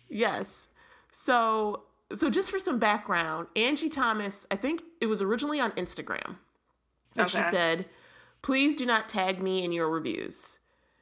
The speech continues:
Speaker 2: Mm-hmm.
Speaker 1: And then she got some feedback that people are like, I don't know what the feedback was. I guess people were like, "Well, that's,"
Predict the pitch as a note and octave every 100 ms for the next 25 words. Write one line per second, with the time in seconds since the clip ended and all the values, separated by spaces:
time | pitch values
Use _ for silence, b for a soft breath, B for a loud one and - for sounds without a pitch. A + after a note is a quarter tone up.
0 | - F3+ F3+ F#3 E3+ F#3 F#3 F#3 F#3+ -
1 | - A3+ G3 F#3+ - A3+ - C4+ G#3+ F3+
2 | F3+ - A#3+ G#3+ G3 F3+ E3+ D#3 - -
3 | _ _ _ _ _ _ _ _ - D#4
4 | G4+ G#4 F#4 G4 F4 D#4+ C4+ A3+ C4 D#4
5 | D#4+ D#4 D4 B3 A3+ G#3+ G#3+ A#3 - -